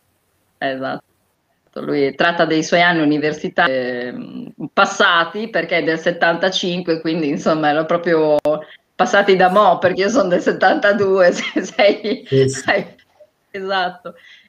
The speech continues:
Speaker 1: Ehm, dei suoi anni universitari, delle, delle zingarate con gli amici, quindi ha un sapore alla, alla Pupi Avati, come dicevamo prima, perché abbiamo avuto un, un lungo scambio.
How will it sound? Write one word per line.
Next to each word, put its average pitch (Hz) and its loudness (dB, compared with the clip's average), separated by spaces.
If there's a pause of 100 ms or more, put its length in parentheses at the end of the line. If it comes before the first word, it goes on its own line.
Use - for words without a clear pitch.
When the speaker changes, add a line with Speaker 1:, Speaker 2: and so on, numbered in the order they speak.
Speaker 1:
Ehm, 165 -10
dei 180 -8
suoi 180 -6
anni 170 -2
universitari, 175 -2
delle, 147 -8
delle 156 -4
zingarate 175 0
con 156 -8
gli 151 -6
amici, 196 -6 (320)
quindi 165 -4
ha 160 2
un 170 -2
sapore 180 2
alla, 156 2
alla 147 -2
Pupi 165 -8
Avati, 170 2
come 147 -4
dicevamo 143 -4
prima, 151 -6
perché 135 -10
abbiamo 131 -6
avuto 135 -10
un, 127 -6
un 127 -6
lungo 143 -2
scambio. 180 2